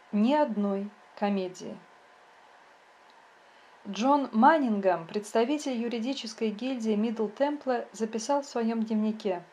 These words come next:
На нашем празднике играли пьесу под названием "Двенадцатая ночь" или что угодно, сильно напоминавшую комедию ошибок или Минехме Плафта. Но более всего она похожа на итальянскую пьесу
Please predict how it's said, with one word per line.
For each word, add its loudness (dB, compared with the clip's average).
На 6
нашем 2
празднике 0
играли 0
пьесу -2
под -6
названием 0
"Двенадцатая -2
ночь" -4
или -2
что -6
угодно, -2
сильно 0
напоминавшую 0
комедию 2
ошибок -2
или 0
Минехме 0
Плафта. 2
Но 0
более 2
всего 0
она 2
похожа 0
на 2
итальянскую -2
пьесу -4